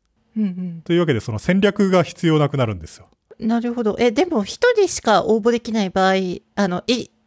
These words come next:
Speaker 1: 一個に対してしか応募できない場合のやつを繰り返して適用すれば同じことになるんじゃないですか？
Speaker 2: 一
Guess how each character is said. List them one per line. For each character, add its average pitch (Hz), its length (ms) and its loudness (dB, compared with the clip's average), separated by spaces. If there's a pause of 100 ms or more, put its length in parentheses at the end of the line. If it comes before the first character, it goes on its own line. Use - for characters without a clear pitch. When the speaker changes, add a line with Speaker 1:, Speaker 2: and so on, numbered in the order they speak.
(140)
Speaker 1:
一 - 180 -4
個 440 120 2
に 233 140 0
対 220 200 2
し - 240 -10
て 190 100 -2
し - 120 -10
か 170 220 2
応 208 140 2
募 202 100 2
で 208 80 -2
き 214 120 -6
な 214 100 2
い 175 60 -4
場 175 180 2
合 180 40 2 (600)
の 202 300 2 (200)
や 214 140 2
つ 185 140 -4
を 165 80 0
繰 - 140 -4
り 370 100 -2
返 427 180 2
し - 80 -10
て 185 260 0 (220)
適 196 220 -2
用 190 140 2
す - 120 -6
れ 196 120 2
ば 160 200 -4
同 190 180 0
じ 220 80 -2
こ - 100 -4
と 226 100 2
に 185 60 0
な 175 100 -4
る 160 140 -6
ん 156 40 -12
じ - 80 -12
ゃ 165 40 -6
な 160 80 -6
い 156 80 -8
で 160 80 -10
す - 80 -16
か？ 175 180 -10 (520)
Speaker 2:
一 175 140 -2